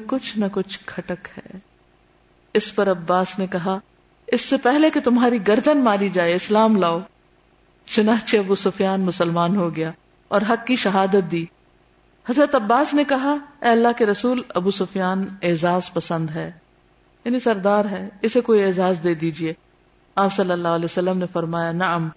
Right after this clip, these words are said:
من دخل دار ابی سفیان فہو آمن۔ ہاں، جو ابو سفیان کے گھر میں گھس جائے، اسے امان ہے۔" لیکن آپ کو معلوم ہے کہ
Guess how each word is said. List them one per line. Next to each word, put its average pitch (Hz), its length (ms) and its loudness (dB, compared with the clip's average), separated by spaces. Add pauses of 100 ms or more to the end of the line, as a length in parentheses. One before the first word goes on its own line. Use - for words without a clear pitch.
(260)
من 208 240 2
دخل 214 280 2 (120)
دار 190 180 4
ابی 180 300 2
سفیان 185 460 0 (140)
فہو 175 260 0
آمن۔ 170 580 0 (420)
ہاں، 247 160 4
جو 220 140 6
ابو 214 160 2
سفیان 208 500 2
کے 214 180 -2
گھر 190 180 0
میں 185 140 0
گھس 180 260 2
جائے، 170 220 0 (320)
اسے - 240 -6
امان 160 420 -2
ہے۔" 156 160 -6 (1400)
لیکن 202 260 0
آپ 214 180 0
کو 226 80 0
معلوم 226 340 0
ہے 240 60 -2
کہ - 180 -6